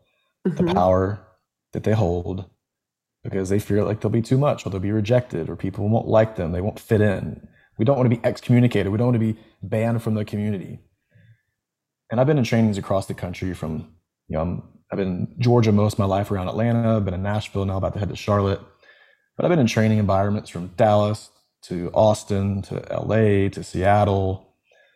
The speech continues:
Speaker 1: to New Jersey. And in every single room, almost everyone is just looking to feel significant.
Speaker 2: Mm-hmm.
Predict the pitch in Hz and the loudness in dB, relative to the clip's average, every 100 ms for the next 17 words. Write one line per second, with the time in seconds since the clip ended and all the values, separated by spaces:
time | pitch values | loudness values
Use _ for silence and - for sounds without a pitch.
0 | _ _ _ _ _ - 85 82 76 - | _ _ _ _ _ -8 -6 -6 -6 -6
1 | 82 104 104 101 95 95 92 - _ _ | -4 0 2 2 2 0 -2 -8 _ _
2 | _ _ _ _ _ _ _ _ _ _ | _ _ _ _ _ _ _ _ _ _
3 | _ _ _ _ _ _ 117 123 151 190 | _ _ _ _ _ _ 0 2 0 0
4 | 190 175 127 107 92 - 101 - _ _ | 0 0 2 0 -2 -8 -16 -20 _ _
5 | _ _ _ _ _ _ _ _ _ 135 | _ _ _ _ _ _ _ _ _ 0
6 | 175 170 139 139 107 98 98 135 - 104 | 0 2 2 4 2 0 -4 -4 -4 -4
7 | 110 101 92 - 98 95 92 - - 85 | -4 -4 -4 -4 -2 -4 -6 -12 -8 -6
8 | - - - - - _ _ _ _ _ | -6 -10 -16 -16 -20 _ _ _ _ _
9 | 180 170 160 | -4 -4 -6